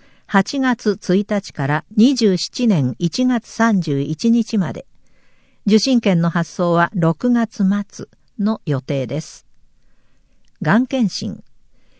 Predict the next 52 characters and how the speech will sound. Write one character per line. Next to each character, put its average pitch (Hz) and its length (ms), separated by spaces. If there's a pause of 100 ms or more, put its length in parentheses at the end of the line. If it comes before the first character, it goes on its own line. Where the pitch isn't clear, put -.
(260)
二 277 160
十 254 180
六 196 240
年 233 200
度 185 120
か 170 120
ら 165 160
受 175 180
診 285 240
券 170 220
の 151 100
送 208 240
付 - 200
方 208 260
法 143 200
な 147 140
ど 143 160
を 151 100
変 160 240
更 147 200
し - 120
ま 143 160
す。 - 220 (960)
丸 208 260
一、 175 380 (640)
胃 190 140
が 269 160
ん 269 40
検 269 240
診 180 220
は 175 280
杉 220 340
並 269 260
保 214 140
健 208 280
所 190 200
三 196 280
階 202 220
で 185 180 (260)
四 - 180
月 247 380
十 240 260
七 - 260
日 262 240
か 185 140
ら 196 160
受 160 160
診 165 240
で 151 100
き 160 140
ま 151 100
す。 - 220